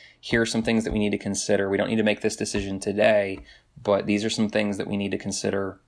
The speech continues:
long-term." Um, and,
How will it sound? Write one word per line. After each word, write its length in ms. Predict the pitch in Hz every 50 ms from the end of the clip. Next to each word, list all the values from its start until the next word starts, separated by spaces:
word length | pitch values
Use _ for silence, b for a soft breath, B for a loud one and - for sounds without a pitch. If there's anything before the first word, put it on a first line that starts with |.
| _ _ _
long-term." 580 | 107 101 98 98 95 - - 101 95 92 - - _ _ B B B B B B B B B -
Um, 400 | - 95 95 92 90 87 87 90 - _ _ _ _ _ -
and, 440 | 101 98 98 95 95 95 95 90